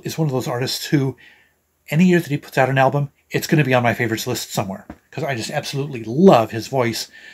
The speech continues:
It's just so smooth. It's, in a way, it's, it's almost smoother than Sinatra, but he is really like those, those classic crooners like Frank Sinatra, Tony Bennett, and those guys. And, uh,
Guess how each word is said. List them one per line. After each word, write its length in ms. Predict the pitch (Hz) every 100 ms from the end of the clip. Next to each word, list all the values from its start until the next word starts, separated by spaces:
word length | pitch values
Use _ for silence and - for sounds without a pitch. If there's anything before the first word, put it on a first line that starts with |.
| - -
It's 180 | 170 135
just 340 | - - - -
so 260 | - 190
smooth. 520 | 160 - 143 135 131 -
It's, 220 | - - _ _ _
in 120 | - 143
a 60 |
way, 160 | 143 175
it's, 200 | 180 -
it's 180 | - 156
almost 320 | 185 185 -
smoother 300 | 160 185 156
than 180 | 127 131
Sinatra, 580 | - 127 147 - - - _ _ - - -
but 140 | 131
he 160 | - 151
is 200 | 131 -
really 240 | 131 123
like 180 | 117 110
those, 240 | 120 107 -
those 220 | 123 107
classic 360 | - 123 156
crooners 320 | - 156 139 110
like 140 | 110
Frank 240 | - 123
Sinatra, 540 | - 117 110 - 117 107 - - _
Tony 260 | - 127 113
Bennett, 360 | 117 110 - - - _
and 160 | - 113
those 180 | 113 110
guys. 360 | 113 104 107
And, 320 | - 117 113 110
uh, 160 | 107